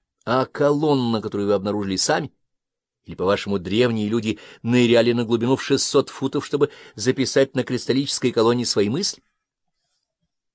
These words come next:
«Я, признаться, сам не знаю, что думать, но после того, что вы мне сегодня показали,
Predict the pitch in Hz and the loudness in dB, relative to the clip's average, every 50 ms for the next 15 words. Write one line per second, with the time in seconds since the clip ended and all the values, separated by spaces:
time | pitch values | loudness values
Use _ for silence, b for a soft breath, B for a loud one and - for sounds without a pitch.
0 | _ _ _ _ _ _ _ _ _ _ _ _ - 85 87 90 87 - 101 110 | _ _ _ _ _ _ _ _ _ _ _ _ -6 -2 -2 -2 -2 0 -2 -2
1 | 110 95 110 117 120 117 - - 123 117 - - 165 175 180 139 98 90 87 90 | -2 0 0 0 0 0 2 2 2 2 2 2 2 4 4 4 2 -2 -2 -4
2 | 87 85 80 82 90 85 85 85 85 85 - _ _ _ _ _ _ _ _ _ | -4 -4 -6 -4 -4 -2 0 0 -2 -4 -6 _ _ _ _ _ _ _ _ _
3 | _ _ _ - - - - 92 82 82 82 92 87 80 85 82 - - 95 92 | _ _ _ -20 -20 -12 -6 -6 -4 -4 -4 -6 -6 -6 -6 -8 -10 -10 -10 -10
4 | 85 - 120 120 - - 120 107 - 113 104 107 117 117 110 95 - _ 107 101 | -8 -4 -4 -6 -4 -4 -6 -4 0 0 2 4 4 4 4 2 0 _ -4 -2
5 | 101 107 107 104 104 95 - - 104 104 104 95 98 92 - 104 92 - 98 90 | -2 -2 -2 -2 -4 -4 -4 -2 0 0 0 0 -2 -4 -4 -4 -2 -2 -2 0
6 | 85 95 101 107 113 107 - | 2 2 4 4 2 0 -2